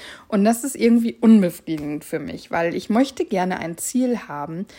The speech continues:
was so stark ist. Und das habe ich ja in der Folge gestern schon gesagt. Wir müssen da wirklich Bilder reinlegen, uns das visualisieren, wie genial das sein wird, wenn wir es erreichen und auch in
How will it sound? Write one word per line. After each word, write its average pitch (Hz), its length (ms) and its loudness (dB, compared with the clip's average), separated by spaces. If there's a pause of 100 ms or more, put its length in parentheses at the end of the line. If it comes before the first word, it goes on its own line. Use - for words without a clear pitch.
(340)
was 208 240 -2
so 285 260 0
stark 254 680 -2
ist. 196 240 -4
Und 208 80 -4
das 196 120 -8
habe 220 120 -4
ich - 80 -8
ja 214 80 2
in 208 80 -2
der 202 80 -2
Folge 247 300 0
gestern 214 360 -2
schon 202 240 -6
gesagt. 208 380 -4
Wir 185 80 -6
müssen 208 320 -4
da 190 180 -4 (380)
wirklich 254 420 -2 (180)
Bilder 220 680 2 (280)
reinlegen, 185 720 0
uns - 200 -10
das - 180 -8
visualisieren, 214 840 0
wie 185 120 -8
genial 220 600 2
das 226 240 -4
sein 233 360 2
wird, 190 160 -2
wenn 190 140 -4
wir 190 60 -6
es - 100 -10
erreichen 220 500 -4
und 175 100 -10
auch 233 200 -2 (500)
in 254 260 4